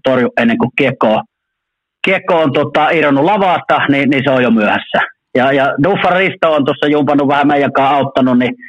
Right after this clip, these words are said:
Risto sanoi, että jo häneen aikoihin piti tehdä näitä ennakointipelejä, niin, niin, tota,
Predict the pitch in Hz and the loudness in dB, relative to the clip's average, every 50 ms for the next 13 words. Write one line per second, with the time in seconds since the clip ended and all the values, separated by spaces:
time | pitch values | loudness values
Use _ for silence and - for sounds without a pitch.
0 | - - - - _ _ _ - 170 175 180 170 139 147 160 143 165 175 160 190 | -20 -20 -20 -20 _ _ _ -2 -2 -2 -2 -2 -2 0 -2 0 -2 -2 0 0
1 | 190 180 170 160 139 123 127 127 113 - - 131 117 117 107 - 117 - 127 117 | 0 0 0 0 0 0 0 -2 -2 -2 -4 -2 -2 -2 -4 -4 -4 -4 -4 -2
2 | - 123 127 127 117 113 113 113 127 123 123 120 120 113 - 117 113 110 117 113 | -2 -2 -2 0 0 -2 0 0 0 0 0 0 0 0 -2 -2 -2 0 -2 -2
3 | - 117 110 113 113 110 107 107 113 110 110 107 - 123 113 110 104 110 110 110 | 0 0 0 0 0 0 0 0 0 0 0 0 0 0 0 0 0 0 -2 -2
4 | 117 120 117 | -2 0 0